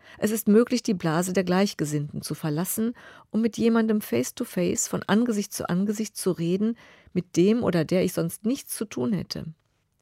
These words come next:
In der Bibel steht: „Jeder Mensch soll schnell bereit sein zuzuhören, aber er soll sich Zeit lassen, bevor er selbst etwas sagt oder gar in Zorn gerät.“ In einer anderen Bibelübersetzung klingt das so:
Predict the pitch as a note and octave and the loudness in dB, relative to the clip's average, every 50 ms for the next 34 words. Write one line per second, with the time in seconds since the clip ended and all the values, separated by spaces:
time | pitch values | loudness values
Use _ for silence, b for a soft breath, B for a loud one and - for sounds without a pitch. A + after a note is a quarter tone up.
0 | _ _ _ _ - F3+ F3+ E3+ E3 - F3+ F#3 A3 G#3+ - - - - A#3+ B3+ | _ _ _ _ -2 0 0 -2 -2 -2 -2 0 0 -2 -2 -4 -2 0 0 0
1 | C4 - - b b b b b b b b b b - - G3 G#3 B3 B3 A3+ | 0 -2 -8 b b b b b b b b b b 0 2 4 4 4 4 4
2 | G3+ G#3 A3+ A#3+ - - - E3+ E3+ D#3+ - - - E3+ F#3 A3 A#3 A3+ G3 F#3 | 4 2 2 0 -2 0 0 0 2 0 -2 -2 -2 0 2 2 2 0 0 0
3 | - E3 E3+ F3 - - F#3 F#3 F3+ F#3 - - F#3 E3+ - - - D#3 D#3 D#3 | 0 0 -2 -2 -2 -2 -2 0 -2 -2 -4 -6 -8 -8 -8 -8 -8 -6 -6 -4
4 | D3+ D3+ D3 D3 C#3+ C#3 C#3+ b b b b b b _ - F3+ E3+ C#3 E3 E3 | -4 -4 -4 -6 -6 -8 -10 b b b b b b _ -4 -2 0 0 2 2
5 | F3 F3 D#3+ D#3+ - - - - - A3+ A#3+ B3 - - D#3 D3+ D3+ - - F3 | 2 2 2 0 -4 -8 -10 -6 -2 -2 0 -2 -2 -2 -4 -4 -4 -4 -2 -2
6 | F#3 F#3+ F#3 F#3 - - G3 G3 F#3+ F3 G3 F#3+ - - - - - - D#3 D#3 | -2 -2 -2 -4 -2 -2 0 0 2 2 2 2 0 -2 -8 -8 -6 -6 -6 -4
7 | - - D#3 E3 F3 F3+ - - - F3+ F#3 F#3 F3 - F3+ F3+ - G3 G#3 - | -4 -4 -4 -4 -4 -6 -8 -8 -6 -4 -2 -2 -4 -4 -4 -4 -4 -4 -6 -4
8 | - - F3 D#3+ D3+ D3 D3+ C#3+ C#3+ - D3+ C#3+ - - - - - _ _ _ | -4 -2 -2 -2 -2 -2 -4 -6 -8 -8 -8 -10 -10 -10 -12 -18 -20 _ _ _
9 | B B B B B B B B B B B B B B - - F3 D3+ - D#3 | B B B B B B B B B B B B B B -4 -2 -2 -2 -2 -4
10 | D3+ D3 - - - F#3 A3 B3 B3 B3 A#3 A3 A3 G#3+ A3 G#3 - F#3+ F3 E3+ | -4 -4 -4 -2 0 2 2 2 2 2 2 0 0 0 0 0 2 2 2 2
11 | E3+ E3 - - F3+ F3 E3 - F3 E3+ E3 F3 E3+ E3+ E3+ - - D3 C#3+ C#3+ | 0 -2 -2 -4 -4 -4 -2 -2 -2 -2 -2 -2 -4 -4 -4 -4 -4 -4 -4 -4
12 | D3 D3 | -6 -8